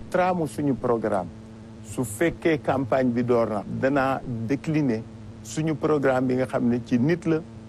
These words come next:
ci ndox la, ci suuf la. Parce que réew mi su bëggee mënal boppam, su bëggee moomal boppam, il faut que mu dundal boppam. Dundal boppam nag mooy ñu développer activité yooyu yëpp.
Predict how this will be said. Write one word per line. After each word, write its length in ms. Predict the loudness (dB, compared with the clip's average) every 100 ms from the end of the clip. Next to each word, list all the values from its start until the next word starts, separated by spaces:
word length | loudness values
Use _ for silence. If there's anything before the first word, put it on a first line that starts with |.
| -16 -2
ci 120 | 0
ndox 300 | 4 2 2
la, 180 | 0 0 -6
ci 100 | -8
suuf 360 | -2 0 0 0
la. 120 | -6 -6 -4
Parce 200 | -4 -2
que 100 | 0
réew 400 | 2 4 4 4
mi 160 | 2 -4 -8 -16 -16 -16 -14
su 180 | -4 0
bëggee 380 | 2 4 2
mënal 320 | 2 2 2 2
boppam, 360 | 0 -2 -6 -8 -14 -16 -16
su 160 | 0 4
bëggee 320 | 4 4 4
moomal 360 | 4 2 2
boppam, 360 | 2 0 -2 -8 -10 -16 -16 -6
il 100 | -6
faut 220 | 0 0
que 120 | 2 0
mu 140 | 0
dundal 320 | 0 0 2 0
boppam. 400 | 0 0 -2 -6 -10 -14 -16 -16 -10
Dundal 400 | 0 2 4 2
boppam 420 | 4 2 2 0 2
nag 140 | -2 -6 -8
mooy 300 | -2 0 2
ñu 180 | 0 -2
développer 600 | 0 0 2 2 2 2
activité 540 | 0 -2 -4 -8 -4 -2
yooyu 220 | 0
yëpp. 80 | -2